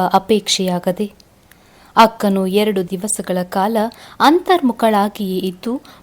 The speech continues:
ಮನಸ್ಸು ಬಂದಾಗ ಪ್ರಸಾದವನ್ನ ಸ್ವೀಕರಿಸುತ್ತಿದ್ದಳು. ಅನುಭವ ಗೋಷ್ಠಿಗೂ ಬರಲಿಲ್ಲ. ಶರೀರವು ಈ ಹೊರ ಪ್ರಪಂಚದಲ್ಲಿ ಇದ್ದರೂ ಉಳಿದೆಲ್ಲ ಅಂಗಗಳು ವ್ಯವಹಾರ ಪ್ರಪಂಚದಲ್ಲಿ ಇರುವಂತೆ ತೋರಲಿಲ್ಲ.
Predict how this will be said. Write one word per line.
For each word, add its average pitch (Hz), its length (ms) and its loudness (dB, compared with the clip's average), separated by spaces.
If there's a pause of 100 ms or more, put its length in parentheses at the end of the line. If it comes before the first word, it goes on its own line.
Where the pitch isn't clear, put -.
ಮನಸ್ಸು 320 420 4
ಬಂದಾಗ 226 520 2
ಪ್ರಸಾದವನ್ನ 190 840 0
ಸ್ವೀಕರಿಸುತ್ತಿದ್ದಳು. 180 1120 -4 (600)
ಅನುಭವ 196 440 4
ಗೋಷ್ಠಿಗೂ 185 560 -2
ಬರಲಿಲ್ಲ. 190 480 0 (640)
ಶರೀರವು 190 720 0 (280)
ಈ 330 220 8
ಹೊರ 202 220 6
ಪ್ರಪಂಚದಲ್ಲಿ 269 800 2
ಇದ್ದರೂ 247 560 2 (280)
ಉಳಿದೆಲ್ಲ 285 560 4 (200)
ಅಂಗಗಳು 233 560 2
ವ್ಯವಹಾರ 262 680 2
ಪ್ರಪಂಚದಲ್ಲಿ 214 800 0
ಇರುವಂತೆ 247 680 -2
ತೋರಲಿಲ್ಲ. 185 760 -2